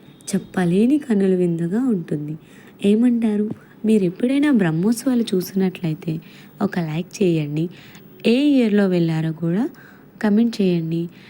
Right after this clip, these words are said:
నేను వచ్చేసి చాలా హ్యాపీగా ఫీల్ అయ్యాను.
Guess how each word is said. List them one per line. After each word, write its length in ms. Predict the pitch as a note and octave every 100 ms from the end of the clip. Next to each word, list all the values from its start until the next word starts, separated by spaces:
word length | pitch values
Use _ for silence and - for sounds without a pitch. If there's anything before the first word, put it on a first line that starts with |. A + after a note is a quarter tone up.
| - -
నేను 280 | F3 F#3+ B3
వచ్చేసి 540 | B3+ A3 G3 F3+ - F3 F3 - - - - -
చాలా 540 | F3+ E3+ E3+ G3 A#3
హ్యాపీగా 500 | A3+ F#3+ F3 E3+ E3+ D#4+
ఫీల్ 340 | - C4 G3+
అయ్యాను. 320 | E3+ D#3+ F#3